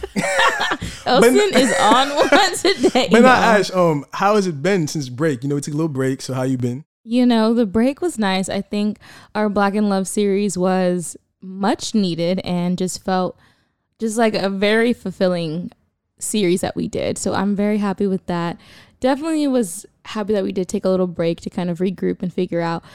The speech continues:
Speaker 2: how we can make another impactful series, which we have come up with. <laughs>
Speaker 1: <laughs>
Speaker 2: But outside of that, I've been good, had a lot of breakthrough. I would say this past month of just
Speaker 1: We love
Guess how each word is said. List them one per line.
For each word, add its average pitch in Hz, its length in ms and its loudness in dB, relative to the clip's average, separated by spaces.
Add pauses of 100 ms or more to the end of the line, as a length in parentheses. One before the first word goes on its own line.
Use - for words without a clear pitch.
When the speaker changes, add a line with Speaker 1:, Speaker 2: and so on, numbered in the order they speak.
(160)
Speaker 2:
how 190 160 -4
we 185 80 -2
can 190 140 -4
make 170 140 -6
another 330 460 -2
impactful 190 600 -4
series, 165 560 -6
which 466 260 -2
we 285 220 -2 (220)
have 208 280 0
come 208 160 2
up 175 200 -2
with. 269 200 4 (280)
<laughs> 302 960 0
Speaker 1:
<laughs> - 80 -20
Speaker 2:
But 233 160 0 (140)
outside 233 460 2
of 196 140 -2
that, 185 420 0 (120)
I've 180 600 -2 (100)
been 330 300 -2
good, 196 540 2
had 202 320 -4
a 190 60 -2
lot 185 500 -2
of 185 400 -2 (500)
breakthrough. 220 640 2
I 214 80 -2
would 220 160 -2
say 220 200 -2
this 202 180 -6
past 185 340 -2
month 180 460 -6
of 175 280 -4
just 170 460 -4
Speaker 1:
We - 60 -20
love - 220 -20